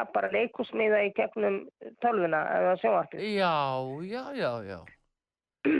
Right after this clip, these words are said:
Speaker 2: Auðvitað,
Speaker 1: Og
Speaker 2: það, ef að
Speaker 1: þetta
Speaker 2: það, það er frábært
Speaker 1: Já.
Speaker 2: ef það er hægt.
Speaker 1: Og þetta er eitthvað nýjung sem að á eftir að koma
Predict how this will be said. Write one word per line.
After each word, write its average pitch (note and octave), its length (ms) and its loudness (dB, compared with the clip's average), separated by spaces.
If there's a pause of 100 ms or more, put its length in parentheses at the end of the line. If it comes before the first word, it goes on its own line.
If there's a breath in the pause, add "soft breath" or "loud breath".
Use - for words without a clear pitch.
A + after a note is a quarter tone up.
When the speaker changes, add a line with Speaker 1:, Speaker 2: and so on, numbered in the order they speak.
(180)
Speaker 2:
Auðvitað, A#3 760 -4
Speaker 1:
Og G3+ 80 4
Speaker 2:
það, A3 320 6
ef F#3+ 100 0
að F#3+ 140 2
Speaker 1:
þetta G#3+ 220 -4
Speaker 2:
það, - 180 -8 (140)
það B3+ 220 -4
er E3+ 120 -4
frábært B3 480 -2
Speaker 1:
Já. A3 180 6
Speaker 2:
ef D3+ 220 -4
það E3+ 260 -2
er A2+ 100 -12
hægt. - 360 -14 (460)
Speaker 1:
Og G#3 200 6
þetta A3 260 0
er C4 80 2
eitthvað B3 240 2
nýjung A#3+ 480 2
sem A3+ 220 0
að G#3 120 4
á G#3 160 2
eftir A3+ 260 2
að A3+ 80 -2
koma F#3 300 4